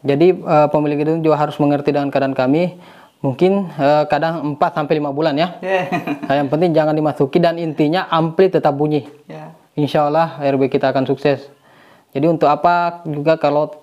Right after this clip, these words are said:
Speaker 1: terlalu sering masuk ya. Burung juga butuh berkembang ya. Eh, butuh keamanan, kenyamanan. Tetapi terkadang ada juga pemilik, eh, gedung,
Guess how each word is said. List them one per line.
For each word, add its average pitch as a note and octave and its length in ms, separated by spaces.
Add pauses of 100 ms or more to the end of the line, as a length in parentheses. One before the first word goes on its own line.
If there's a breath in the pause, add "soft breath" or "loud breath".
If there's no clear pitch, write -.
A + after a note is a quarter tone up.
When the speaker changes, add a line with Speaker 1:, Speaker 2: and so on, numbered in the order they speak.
(140)
Speaker 1:
terlalu C#3 320
sering C#3+ 240
masuk C#3 320
ya. D#3+ 160 (480 loud breath)
Burung C#3+ 240
juga C#3+ 240
butuh C#3 320
berkembang C#3 480
ya. D3 240 (640 loud breath)
Eh, B2 240
butuh C3+ 240
keamanan, C#3+ 640
kenyamanan. C#3 720 (220 loud breath)
Tetapi F#3 420
terkadang E3 460
ada D3+ 180
juga D#3 220
pemilik, D3+ 340
eh, - 320
gedung, E3+ 380